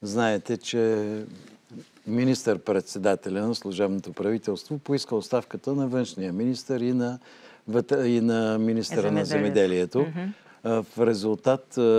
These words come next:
Speaker 1: на което, а, Румен Радев, а, обмисля дали да
Speaker 2: Каза, че в петък ще реши.
Speaker 1: Петък ще реши. Но преди малко,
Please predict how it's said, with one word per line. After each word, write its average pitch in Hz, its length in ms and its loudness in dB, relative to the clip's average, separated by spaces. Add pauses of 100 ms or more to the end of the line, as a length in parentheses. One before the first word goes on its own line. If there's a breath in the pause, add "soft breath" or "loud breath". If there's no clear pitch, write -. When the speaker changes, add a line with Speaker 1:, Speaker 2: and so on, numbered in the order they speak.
(360)
Speaker 1:
на 104 420 0 (120)
което, 110 840 2 (480 loud breath)
а, 110 80 -4 (120)
Румен 117 300 4
Радев, 101 500 2
а, 110 300 2 (1300)
обмисля 127 680 4
дали 117 300 2
да 110 480 2
Speaker 2:
Каза, 180 180 0
че 185 160 -6
в - 60 -10
петък 160 300 -4
ще 156 200 -6
реши. - 280 -8 (180)
Speaker 1:
Петък 117 300 2
ще 117 240 2
реши. 95 380 -2 (440 loud breath)
Но 117 360 6
преди 110 380 2
малко, 117 560 2